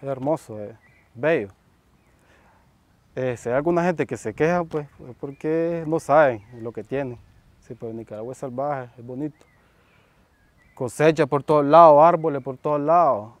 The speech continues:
Sí, yo he visto en televisión, en,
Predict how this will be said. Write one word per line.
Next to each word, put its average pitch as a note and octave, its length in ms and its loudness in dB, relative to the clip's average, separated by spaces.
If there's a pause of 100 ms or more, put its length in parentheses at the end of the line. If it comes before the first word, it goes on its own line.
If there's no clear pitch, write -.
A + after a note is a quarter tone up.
(100)
Sí, A2+ 600 -12
yo B2+ 100 -6
he - 20 -8
visto C#3 720 -4 (260)
en C3+ 160 -8
televisión, C3 720 -4
en, A#2 200 -10